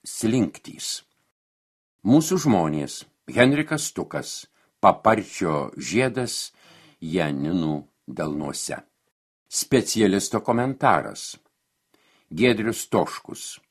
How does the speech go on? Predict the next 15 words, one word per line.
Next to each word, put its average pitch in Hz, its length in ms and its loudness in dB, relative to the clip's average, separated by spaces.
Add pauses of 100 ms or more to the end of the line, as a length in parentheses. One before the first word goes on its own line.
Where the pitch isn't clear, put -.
(340)
Svarbios 104 720 2
naujienos 117 800 -2 (560)
apie 85 420 -2 (160)
išmokas. - 760 -8 (1120)
Pro 135 160 10
plyšinę 98 640 2
lempą. 69 460 -2 (960)
Dovilė 110 800 4
Simonavičiūtė, 101 1040 0 (240)
Reda 85 560 4
Žemaitienė. 82 840 0 (840)
Trumparegystės 107 1160 2 (100)
diagnozė 107 680 2 (420)
ir 85 240 0
prevencija. 107 800 0